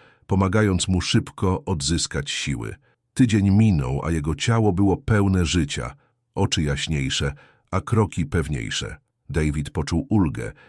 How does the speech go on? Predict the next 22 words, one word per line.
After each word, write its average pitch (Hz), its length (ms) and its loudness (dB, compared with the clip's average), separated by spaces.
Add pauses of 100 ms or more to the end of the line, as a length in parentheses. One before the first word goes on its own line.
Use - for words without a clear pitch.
(200)
jakby 73 280 -2
zdjęto 78 480 0
z 71 80 -2
niego 78 220 0
ciężar, 95 560 2
który 78 280 -2
dręczył 85 480 0
go 76 120 -2
przez 73 260 -2
wiele 67 320 -4
dni. 64 340 -8 (340)
Lekarze 120 400 2
potwierdzili, 101 680 2
że 71 160 0
zwierzę 80 420 0
jest 80 200 -2
gotowe 92 420 0
do 76 140 0
opuszczenia 82 560 0
oddziału 82 500 0
intensywnej 73 760 0
terapii. 62 520 -6